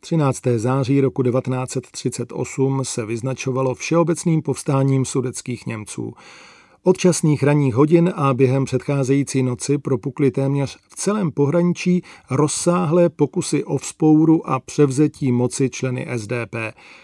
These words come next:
V poledne bylo stanné právo vyhlášeno také v okresech Tachov, Český Krumlov,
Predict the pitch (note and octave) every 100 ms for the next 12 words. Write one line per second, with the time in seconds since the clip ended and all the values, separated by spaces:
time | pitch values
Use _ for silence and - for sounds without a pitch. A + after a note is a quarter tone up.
0 | _ _ _ - - D#3+ G#3+ G#3 C3+ A#2
1 | A#2+ - D3 D#3 C#3 B2+ C3 C3+ D#3+ B2
2 | B2+ C3 - D3 C#3+ C3 - C#3 B2+ -
3 | C3 - - _ B2 - D#3+ F3 - _
4 | - C#3+ - G#2+ - C#3 D#3+ G3